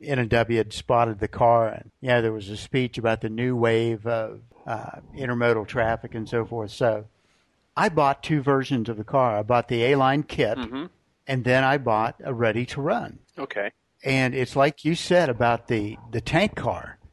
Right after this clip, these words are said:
Speaker 1: If you put it together properly, 'cause I bought the super detail kit and all that stuff, but I had eighty hours in that car.
Speaker 2: Yeah.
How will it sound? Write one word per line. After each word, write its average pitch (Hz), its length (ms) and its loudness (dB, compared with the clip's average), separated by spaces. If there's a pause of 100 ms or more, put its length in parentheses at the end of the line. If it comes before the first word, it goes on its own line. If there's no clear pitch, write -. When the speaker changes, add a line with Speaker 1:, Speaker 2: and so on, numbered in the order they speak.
(140)
Speaker 1:
If 131 240 0
you 135 100 4
put 160 300 0
it 208 160 2
together 120 720 2 (240)
properly, 117 880 -4 (240)
'cause 135 120 0
I 131 80 6
bought 147 240 2
the 113 100 -8
super 143 320 -2
detail 127 480 0
kit 123 360 0 (220)
and 123 180 -2
all 135 180 2
that 107 220 -6
stuff, 143 360 -6 (200)
but 143 140 0
I 202 60 -2
had 135 440 2 (140)
eighty 170 400 4
hours 135 540 0 (180)
in 135 140 -6
that 156 180 -2
car. - 500 -6
Speaker 2:
Yeah. - 100 -16